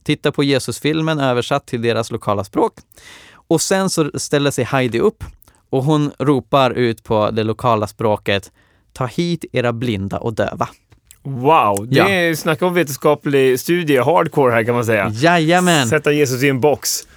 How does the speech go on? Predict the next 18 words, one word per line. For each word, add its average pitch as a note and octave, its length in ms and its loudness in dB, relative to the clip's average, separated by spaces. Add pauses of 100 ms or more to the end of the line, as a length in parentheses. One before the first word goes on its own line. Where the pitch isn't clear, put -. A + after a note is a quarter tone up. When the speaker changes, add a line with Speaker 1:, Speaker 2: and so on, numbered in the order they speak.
Speaker 1:
Ja, E3 320 4
nej F3 140 0
men E3+ 140 2
så, E3+ 300 2
så D3+ 320 2 (140)
Candy F#3 640 2
och C#3+ 100 2
hennes, B2+ 480 -2
eh, A2 460 0
läkarkollegor, B2+ 1120 0 (220)
de E3 220 4
stod D3 400 0
redo. B2+ 420 0 (600)
Så C#3 140 -2
människor D3 760 2 (340)
tog B2+ 220 -4
fram D#3+ 420 0
då B2 340 2